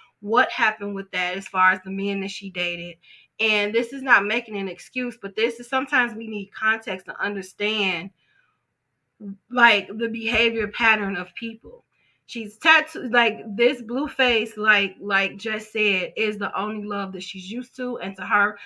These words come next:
the only love that she know. They trauma bond because he had his own situation here. Um, just to give a little context of him, um, he was born and lived in early childhood in Los Angeles.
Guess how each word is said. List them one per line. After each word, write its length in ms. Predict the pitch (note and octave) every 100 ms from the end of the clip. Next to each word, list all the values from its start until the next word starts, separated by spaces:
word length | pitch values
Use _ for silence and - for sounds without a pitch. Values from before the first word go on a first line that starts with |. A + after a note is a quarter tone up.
| - -
the 140 | -
only 280 | G#3 G#3 G3
love 260 | F#3+ F3+
that 120 | F3+ E3+
she 180 | F#3+
know. 340 | F3+ F3 D#3+ F#3 - - _
They 200 | A3+ A#3+
trauma 460 | - B3+ A#3+ A#3 G3
bond 440 | F#3 C#3+ D#3 G#3+
because 300 | G#3 A#3 G#3+
he 140 | C#4+
had 240 | C#4+ C4+ B3
his 220 | C4 A3 G#3
own 260 | A3+ B3+
situation 640 | B3 G3 F#3+ F3 F3+ E3 G3
here. 360 | F#3 F3+ F#3 - - - _
Um, 420 | G#3 G3 F#3+ G3 G3
just 180 | A3+ B3
to 40 |
give 200 | A3 A3
a 40 |
little 220 | G#3+ G#3 G#3
context 560 | A#3 G3+ G3+ G3+ G3+
of 100 | G3+
him, 500 | A3 D4 C#4+ C#4+ C#4 _ _ - _ _
um, 560 | G#3 G#3+ B3+ D4+ D4 D4
he 220 | A3+ B3+
was 180 | A3 G#3+
born 320 | G3+ B3+ B3+
and 100 | A#3+
lived 220 | G#3+ G3+
in 100 | F#3+ E3+
early 220 | G3 F#3+
childhood 480 | - B3+ B3 B3 G#3+
in 120 | F#3+
Los 180 | E3+ G3
Angeles. 540 | A#3+ B3+ A#3+ A#3+ A#3